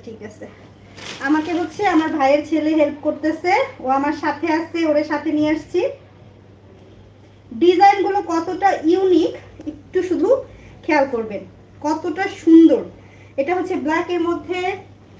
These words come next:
এটা হচ্ছে হোয়াইটের মধ্যে, এটা হচ্ছে হোয়াইটের মধ্যে।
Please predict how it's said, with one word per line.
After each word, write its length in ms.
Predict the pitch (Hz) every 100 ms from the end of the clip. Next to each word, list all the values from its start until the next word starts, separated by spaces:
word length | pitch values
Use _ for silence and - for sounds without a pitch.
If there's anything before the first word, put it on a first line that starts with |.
| -
এটা 220 | 285 339 349
হচ্ছে 340 | 339 - 359
হোয়াইটের 520 | 269 277 294 311 349
মধ্যে, 680 | 330 320 - 381 539 - - - - - - - - - - - - - - - - - - - - - -
এটা 220 | 302 349
হচ্ছে 280 | 359 - 403
হোয়াইটের 480 | 403 302 302 349 330
মধ্যে। 480 | 311 302 370 403